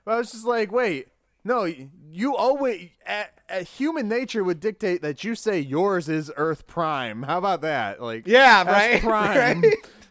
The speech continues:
Speaker 1: Come on. <laughs>
Speaker 2: Oh, I just, I, I don't know, man. Arrow's, like, killing it, but, um, I gotta know,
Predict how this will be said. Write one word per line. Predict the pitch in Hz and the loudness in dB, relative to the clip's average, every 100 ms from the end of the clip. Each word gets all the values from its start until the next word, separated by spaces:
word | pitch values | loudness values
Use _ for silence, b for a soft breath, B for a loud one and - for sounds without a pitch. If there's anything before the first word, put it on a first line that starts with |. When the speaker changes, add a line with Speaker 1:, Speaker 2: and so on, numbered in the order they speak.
| _ - | _ -4
Speaker 1:
Come | 226 240 | -2 0
on. | 240 226 185 147 175 165 | 0 0 0 -2 -2 -4
<laughs> | 466 - - _ _ _ _ _ _ _ b b b b _ - | -8 -16 -20 _ _ _ _ _ _ _ b b b b _ -12
Speaker 2:
Oh, | 262 254 214 196 | -6 -2 -2 -2
I | 247 277 | -4 -6
just, | 320 - - _ b b b | -6 -14 -18 _ b b b
I, | 226 254 254 - _ | 0 2 2 -4 _
I | 214 | -2
don't | 247 233 | 0 2
know, | 233 | 0
man. | 196 196 196 185 - _ - | 0 0 0 -4 -10 _ -6
Arrow's, | 208 240 233 226 | -2 0 -2 -4
like, | 214 170 | -10 -8
killing | 202 214 | -6 -6
it, | 196 190 | -4 -2
but, | 190 - | -2 -2
um, | 170 175 165 160 | 0 2 2 -2
I | - 190 | -4 -4
gotta | 214 208 190 | -2 -4 -4
know, | 190 185 175 | -4 -2 -2